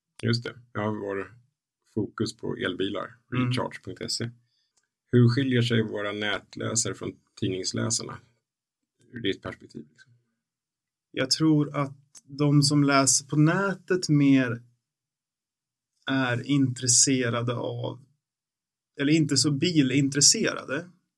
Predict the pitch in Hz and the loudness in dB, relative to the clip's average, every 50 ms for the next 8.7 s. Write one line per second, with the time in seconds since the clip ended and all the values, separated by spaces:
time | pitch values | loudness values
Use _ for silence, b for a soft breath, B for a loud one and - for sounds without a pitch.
0 | _ _ _ _ 131 135 131 131 131 127 123 117 120 - 139 131 123 - 135 135 | _ _ _ _ -2 0 2 4 4 4 2 0 -2 -2 -2 -2 -2 -2 -2 -4
1 | 123 - - - - - - 131 127 - 135 139 135 143 135 135 - 120 110 - | -4 -6 -10 -16 -14 -8 -6 -4 -2 0 0 0 0 -2 -4 -4 -4 -6 -6 -8
2 | 117 b b b b b b b b b b _ _ _ - 127 120 143 139 143 | -10 b b b b b b b b b b _ _ _ -2 2 2 2 2 2
3 | - 160 147 139 135 - - - 131 143 139 131 143 143 139 135 131 - 131 120 | 2 4 4 4 2 0 -6 -4 -2 0 0 2 2 4 4 4 4 2 0 0
4 | 139 151 160 170 170 165 180 165 - - - 147 135 135 131 120 120 120 123 131 | 0 0 0 0 0 -2 -4 -4 -4 -2 -2 0 2 2 2 2 0 0 0 0
5 | 135 - 104 - - _ _ _ _ _ _ _ _ _ _ _ _ _ _ - | 0 0 -2 -8 -14 _ _ _ _ _ _ _ _ _ _ _ _ _ _ -4
6 | 135 131 135 135 127 131 127 - 127 117 120 123 123 127 131 147 156 151 147 - | -2 0 0 0 0 0 0 0 0 -2 -2 -2 -4 -2 0 2 4 4 4 2
7 | 139 123 117 117 - - 117 - 127 131 - 143 135 120 120 117 117 117 117 120 | 0 -2 -2 -4 -6 -6 -8 -8 -8 -2 0 2 2 2 2 0 0 -2 -4 -4
8 | 120 117 - - - - 131 143 135 - 113 - - | 0 0 0 0 0 -2 -2 -2 -2 -2 -4 -8 -12